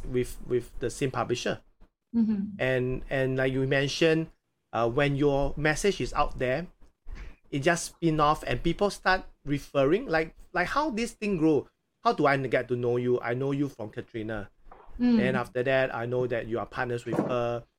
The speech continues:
Speaker 1: I know
Speaker 2: Mm.
Speaker 1: you are good friends also. And that's why I hear a lot about you. And that's why I reach out to you. It, these are
Speaker 2: Yeah.
Speaker 1: all because
Speaker 2: Correct.
Speaker 1: when you are doing the things that is right, that the message is right, and something that you believe in with conviction,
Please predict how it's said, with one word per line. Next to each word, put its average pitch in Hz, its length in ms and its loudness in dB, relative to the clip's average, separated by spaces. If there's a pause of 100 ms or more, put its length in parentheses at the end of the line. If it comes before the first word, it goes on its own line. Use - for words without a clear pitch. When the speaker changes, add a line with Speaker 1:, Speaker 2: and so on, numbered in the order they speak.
(280)
Speaker 1:
I 113 40 -4
know 113 100 6
Speaker 2:
Mm. 107 60 4
Speaker 1:
you 117 120 0
are 110 80 -2
good 139 200 -2
friends 127 320 -4
also. 117 580 0 (320)
And 123 280 -2
that's 123 200 -4
why 139 180 0
I 120 100 -2
hear 160 240 0
a 127 40 2
lot 143 240 0
about 127 300 -6
you. 208 380 -4
And 127 140 -6
that's 120 200 -4
why 143 120 0
I 120 40 -6
reach 117 240 -4
out 120 140 -6
to 113 60 -6
you. 139 220 -4 (800)
It, 151 120 -2
these 202 180 -2
are - 180 0
Speaker 2:
Yeah. 214 280 6
Speaker 1:
all 180 160 -2 (380)
because 233 340 0
Speaker 2:
Correct. 262 380 4
Speaker 1:
when 165 200 4
you 170 80 2
are 160 80 2
doing 196 320 0
the 165 100 2
things 180 340 0
that 131 120 2
is 117 180 -4
right, 151 460 2
that 127 160 -2
the 123 80 -2
message 127 400 -4
is 113 200 -8
right, 143 260 2
and 123 160 -4
something 151 280 -4
that 147 120 0
you 120 140 -2
believe 123 500 -2
in 165 220 -2 (100)
with 123 180 -8
conviction, 139 760 -2